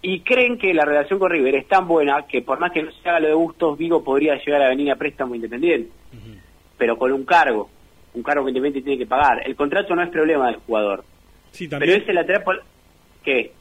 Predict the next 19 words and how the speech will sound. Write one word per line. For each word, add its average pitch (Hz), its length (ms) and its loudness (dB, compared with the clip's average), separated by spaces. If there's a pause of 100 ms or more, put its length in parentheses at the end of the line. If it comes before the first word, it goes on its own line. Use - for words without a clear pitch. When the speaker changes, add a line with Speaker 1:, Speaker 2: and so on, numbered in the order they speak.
Speaker 2:
No, 165 200 -8
también 160 320 -4
digo, 160 380 -2
como 123 260 -12
vos 151 160 -4
lo 156 60 -6
marcaste 143 360 -10
hace 139 140 -12
un 135 80 -10
rato 135 240 -8
con 123 140 -12
lo 127 80 -8
de 123 60 -8
Bangioni 135 640 -10
y 120 100 -14
Emanuel 139 300 -10
Mas, 160 320 -10 (960)
cabe 175 260 0
destacar 156 580 -4